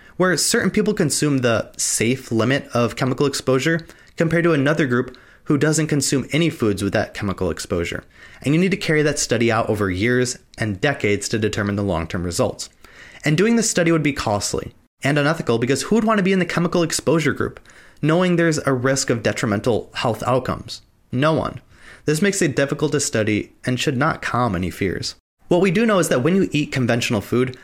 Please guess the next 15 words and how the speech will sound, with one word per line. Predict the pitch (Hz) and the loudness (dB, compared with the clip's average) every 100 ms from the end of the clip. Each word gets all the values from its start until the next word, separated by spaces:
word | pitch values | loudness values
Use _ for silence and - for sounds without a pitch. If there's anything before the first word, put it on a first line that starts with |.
| - | -4
there | 151 156 | 0 2
is | |
a | 170 | 2
significantly | 160 143 127 151 190 214 202 | 0 0 2 0 0 0 0
higher | 156 151 147 | 0 0 2
amount | 135 123 | 2 0
of | - | -2
pesticide | - 165 147 - 98 92 | -4 -2 -2 -2 -2 -2
that | 101 | -2
can | 131 113 | -2 -2
be | |
found | 101 98 92 92 | 0 0 0 -2
in | 92 | -2
your | 90 | -2
urine. | 117 110 - | -2 -2 -6